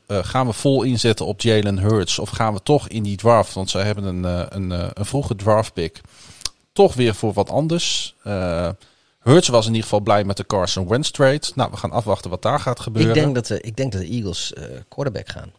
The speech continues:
Speaker 2: En ik las dat, en of dat waar is, weet ik niet, want we hebben natuurlijk gezien met, rondom de Carson Wentz trade... dat je alle,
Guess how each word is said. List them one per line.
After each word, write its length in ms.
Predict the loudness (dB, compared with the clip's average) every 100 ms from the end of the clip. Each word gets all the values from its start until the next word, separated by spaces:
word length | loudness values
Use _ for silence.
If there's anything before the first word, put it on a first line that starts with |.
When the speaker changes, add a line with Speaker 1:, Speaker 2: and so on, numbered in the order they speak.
| _ _ _ _ _ -20 -20 -2
Speaker 2:
En 160 | 2
ik 120 | 2 2
las 440 | 2 2 0 -4 -4
dat, 300 | 0 0 0
en 220 | -2 -2
of 140 | -2
dat 160 | -4 -2
waar 280 | 0 0 -2
is, 120 | -4
weet 100 | -6
ik 60 |
niet, 100 | -6
want 160 | -8 -8
we 60 | -6
hebben 180 | -6
natuurlijk 360 | -8 -10 -12 -8
gezien 320 | -8 -6 -6
met, 260 | -6 -8 -8
rondom 240 | -6 -6 -8
de 80 | -8
Carson 360 | -6 -6 -6
Wentz 260 | -6 -4 -6
trade... 400 | -4 -6 -6 -8
dat 200 | -8 -6
je 120 | -8
alle, 420 | -2 0 0 -2